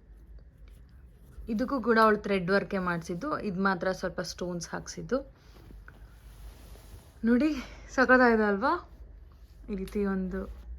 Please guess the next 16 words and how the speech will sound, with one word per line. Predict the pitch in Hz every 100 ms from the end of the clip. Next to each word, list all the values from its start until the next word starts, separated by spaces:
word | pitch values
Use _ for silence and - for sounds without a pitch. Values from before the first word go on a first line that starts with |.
| - - 233
ಡಿಸೈನ್, | 196 185 185 185 214 - - - 214
ಆ, | 196
ಟೆಂಪಲ್ | 196 214 220 226 196
ಡಿಸೈನ್ | 180 185 180
ಅಂತ | 180 180
ಏನೋ | 185 180
ಅನ್ಸುತ್ತೆ. | 180 170 190 - - _ - - - - - - - _ _ _ _ - - -
ಫುಲ್ | - 196 190
ಹಿಂಗ್ | 190
ಸ್ಲೀವ್ಸ್ಗೆಲ್ಲ | - - 202 190 - 190 190 185 - - - - - - - - - -
ಈ |
ರೀತಿ | 190 190 190
ಬೀಡ್ಸ್ | 196 180 -
ಹಾಕ್ಸಿದ್ದಾಳೆ. | 196 190 - 214 214 - - - - - - - - - - - - - - - - - - - - - - - -
ಇದು. | 208 - - - - - - - - _ - - _ - - - - - - - - - - - -
<laughs> | 254 233 226 202